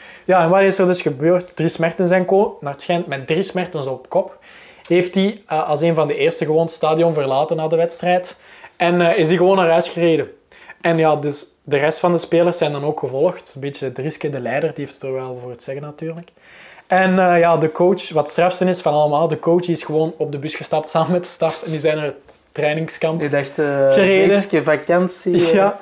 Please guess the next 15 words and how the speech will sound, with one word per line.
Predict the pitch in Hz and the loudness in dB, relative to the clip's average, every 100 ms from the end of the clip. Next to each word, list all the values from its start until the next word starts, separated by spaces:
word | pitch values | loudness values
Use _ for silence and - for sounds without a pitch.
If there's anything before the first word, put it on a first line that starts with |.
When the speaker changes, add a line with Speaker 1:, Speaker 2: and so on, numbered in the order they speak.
| - - | -14 -4
Speaker 1:
die | 160 | 0
zijn | 170 | 2
naar | 170 | 4
het | 165 | 2
trainingskamp | 160 160 180 175 180 175 | 2 2 2 0 0 0
gereden. | 170 175 170 170 | 2 2 4 2
En, | 143 147 | 0 -4
eh, | 139 139 131 - _ _ | -6 -6 -8 -14 _ _
ja, | 160 | 0
de | 185 | 2
spelers | 196 202 208 214 | 2 2 2 2
zijn | 220 | 2
gewoon | 196 202 | 4 4
niet | 214 | 2
gevolgd. | 202 160 208 226 - - | 2 2 2 0 -6 -20